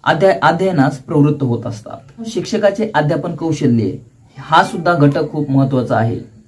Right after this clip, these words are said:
कारण अध्यापन कौशल्याचा परिणाम हा विद्यार्थ्यांवरती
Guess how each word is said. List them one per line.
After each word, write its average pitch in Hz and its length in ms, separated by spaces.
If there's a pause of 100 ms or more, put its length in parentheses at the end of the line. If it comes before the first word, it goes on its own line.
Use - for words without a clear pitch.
(280)
कारण 170 200 (200)
अध्यापन 147 420
कौशल्याचा 151 760 (320)
परिणाम 185 460 (760)
हा 202 200
विद्यार्थ्यांवरती 185 1040